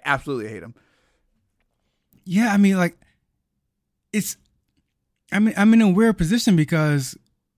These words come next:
Speaker 2: I'm supposed, mentally, I'm like, "Y-,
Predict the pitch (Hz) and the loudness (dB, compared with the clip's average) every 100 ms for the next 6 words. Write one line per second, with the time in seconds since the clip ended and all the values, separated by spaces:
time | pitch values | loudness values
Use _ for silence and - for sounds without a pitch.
0 | _ _ _ _ - 185 185 - 180 - | _ _ _ _ -4 -2 -2 -4 -6 -2
1 | - 185 214 - - _ _ 190 180 233 | -2 0 -4 -8 -16 _ _ 0 2 2
2 | - 214 196 175 170 156 | 0 0 0 2 0 -4